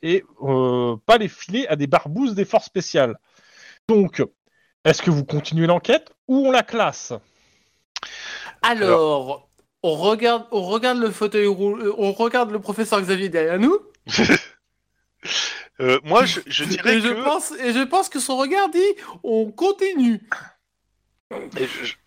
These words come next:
Speaker 3: je, je, je pense que i-, i-, ils veulent, en fait, ils en veulent au général Reichmann et que, euh, c'est peut-être bien leur prochaine cible. Donc,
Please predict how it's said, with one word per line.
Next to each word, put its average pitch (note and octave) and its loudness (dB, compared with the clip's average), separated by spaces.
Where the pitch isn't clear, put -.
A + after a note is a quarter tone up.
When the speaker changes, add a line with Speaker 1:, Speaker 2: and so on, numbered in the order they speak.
Speaker 3:
je, D3 4
je, - -4
je D#3+ -2
pense C4 0
que A#3 -4
i-, C#3+ -16
i-, - -16
ils C3 -8
veulent, F#3 4
en B2 -6
fait, C3 -4
ils B2+ -6
en C#3 0
veulent F3+ -2
au C#3+ -4
général C3+ 0
Reichmann E3+ -2
et A#2 -6
que, - -8
euh, A#2 -2
c'est - -4
peut-être C#3 4
bien F#3 2
leur F#3 2
prochaine D#3 -6
cible. B2 -2
Donc, B2 -16